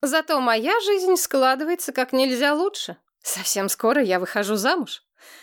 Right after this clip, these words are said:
Правда, заявление в загс мы с Владленом Сибиряковым пока не подали, потому что сначала я решила познакомиться с семьёй жениха, родителями, родной сестрой Искрой, а также с тремя бывшими жёнами.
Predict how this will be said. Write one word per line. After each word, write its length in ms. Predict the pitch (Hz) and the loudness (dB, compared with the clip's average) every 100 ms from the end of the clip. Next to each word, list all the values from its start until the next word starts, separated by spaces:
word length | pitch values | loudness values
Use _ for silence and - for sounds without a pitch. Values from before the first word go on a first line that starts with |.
| - - | -8 -2
Правда, 640 | 233 226 185 220 214 208 | 0 0 0 2 2 0
заявление 720 | 190 214 214 214 220 214 202 | 2 2 2 2 0 2 0
в 40 | 190 | 0
загс 440 | 202 202 - - | -2 -2 -2 -2
мы 180 | 196 185 | 0 -2
с 140 | - | -2
Владленом 560 | 185 196 196 196 190 190 | -2 -2 0 0 0 -2
Сибиряковым 840 | - 190 196 190 - 196 175 180 | -2 0 0 0 0 0 0 -2
пока 320 | 175 170 180 | -4 -4 -4
не 160 | 175 185 | -4 -4
подали, 640 | - 427 226 170 175 - _ | 0 2 2 -2 -6 -14 _
потому 260 | - 185 | -6 -4
что 180 | 190 220 | -2 -2
сначала 440 | 196 214 202 226 233 | -2 -2 0 0 2
я 200 | 226 226 | 2 0
решила 360 | 220 - 240 | 0 0 0
познакомиться 760 | 233 220 226 226 247 247 - 240 | 0 0 0 0 0 0 0 -2
с 80 | |
семьёй 400 | - 262 254 277 | 0 2 2 4
жениха, 560 | 247 269 277 - 175 160 - - - | 4 2 2 0 -4 -6 -14 -20 -4
родителями, 800 | 302 311 175 202 262 262 262 262 - | 0 0 -2 -6 -4 0 0 -2 -4
родной 340 | 180 165 160 | -2 0 -2
сестрой 480 | - 175 - 196 180 - | -2 -4 -2 0 0 -2
Искрой, 520 | 214 240 - 285 277 - - | -6 -4 -4 -2 -2 -4 -10
а 100 | 226 | -6
также 440 | 247 208 214 214 202 | -4 -2 -2 -2 -4
с 140 | - | -4
тремя 360 | 208 196 196 185 | -2 0 0 0
бывшими 520 | 185 175 - 196 196 | -2 -2 0 0 0
жёнами. 560 | 180 170 160 165 170 | 0 0 0 -6 -12